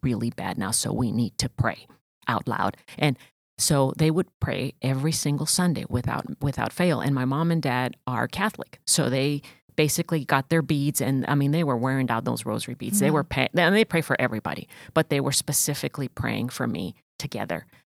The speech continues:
Speaker 1: And when they found out that I had gone to Carrollton Springs,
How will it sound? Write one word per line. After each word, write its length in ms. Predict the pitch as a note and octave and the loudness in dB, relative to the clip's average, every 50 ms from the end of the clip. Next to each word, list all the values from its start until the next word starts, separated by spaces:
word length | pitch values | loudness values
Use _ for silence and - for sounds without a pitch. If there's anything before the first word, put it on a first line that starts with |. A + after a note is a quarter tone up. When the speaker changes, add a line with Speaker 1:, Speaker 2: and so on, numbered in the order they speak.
| _ _ - | _ _ -4
Speaker 1:
And 480 | C3+ C3 B2 B2 B2 B2 A#2+ B2 B2+ | -4 -2 -2 -2 -2 -2 -2 -2 -2
when 180 | B2+ B2+ A2+ A#2+ | -2 -2 0 0
they 140 | B2+ D3 D#3+ | 0 0 0
found 340 | - - D#3 D#3 D#3 D#3 | 2 2 2 4 4 4
out 300 | G2+ G2+ A#2 A2+ C3 C3+ _ _ | 4 4 4 2 2 0 _ _
that 120 | - C#3 | -4 -2
I 60 | - B2 | -2 -2
had 160 | B2+ - - | -2 -4 -2
gone 200 | - A2 A2+ B2 | -2 -2 0 0
to 80 | - - | -2 -4
Carrollton 420 | - - C#3+ A#2+ B2 B2 - B2+ C3+ | -4 -2 -2 -2 0 -2 -2 -2 -2
Springs, 520 | - - - B2+ - A#2 C#3 C#3+ - - | -2 -2 -4 -4 -4 -2 -2 -4 -4 -6